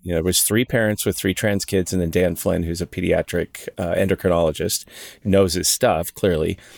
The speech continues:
And they l-, asked great questions. They were attentive. They listened. They wrote things down.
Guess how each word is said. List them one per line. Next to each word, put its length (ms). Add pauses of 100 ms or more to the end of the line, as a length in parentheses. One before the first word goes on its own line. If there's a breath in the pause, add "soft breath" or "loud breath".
(340 loud breath)
And 600 (100)
they 380 (260)
l-, 220
asked 320
great 200
questions. 840
They 400
were 500 (540 soft breath)
attentive. 600
They 140
listened. 600
They 180
wrote 260
things 320
down. 540